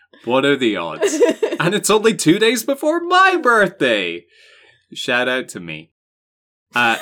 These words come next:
Speaker 1: <laughs> Queen Elizabeth was shot at. As she made her way from Buckingham Palace down the Mall, a seventeen-year-old by the name of Marcus Sargent took aim and fired. And just to be clear, the Mall is the,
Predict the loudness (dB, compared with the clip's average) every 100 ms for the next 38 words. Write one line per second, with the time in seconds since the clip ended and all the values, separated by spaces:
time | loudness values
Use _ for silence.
0 | -8 -6 -4 -2 -2 -4 -8 -14 -20 _
1 | _ _ -20 -20 -20 -2 0 2 0 0
2 | 0 -4 -4 -8 -8 -8 -4 -4 -4 -8
3 | -10 -12 -18 -20 _ _ _ _ -8 -4
4 | -4 -2 -2 -2 -2 0 -2 -4 -10 -8
5 | -8 -6 -10 -10 -6 -4 -4 -8 -10 -4
6 | -4 -4 -8 -10 -6 -4 -4 -8 -12 _
7 | _ _ _ -10 -10 -8 -6 -6 -6 -10
8 | -4 -4 -2 -2 -2 -2 -2 -6 -8 -8
9 | -8 -8 -10 -12 -10 -8 -8 -8 -10 -8
10 | -4 -4 -4 -8 -16 -14 -14 -12 -14 -12
11 | -14 -14 -8 -8 -8 -12 -20 _ _ _
12 | _ -14 -10 -10 -10 -8 -6 -6 -8 -10
13 | -10 -8 -8 -10 -12 -14 -14